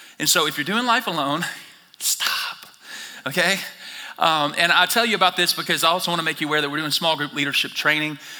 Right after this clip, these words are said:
Uh, we have a training class available today. It's gonna actually take place in our Discover Room. If you're in the Civic Center today, you leave these back doors and you hang my right,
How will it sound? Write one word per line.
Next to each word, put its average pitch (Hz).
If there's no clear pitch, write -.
Uh, 135
we 156
have 147
a 131
training 156
class 160
available 139
today. 147
It's -
gonna 147
actually 151
take 143
place -
in 151
our 151
Discover 170
Room. 185
If -
you're 139
in 156
the 135
Civic 135
Center 143
today, 131
you 127
leave 131
these 120
back 135
doors 131
and 127
you 123
hang 131
my 123
right, 139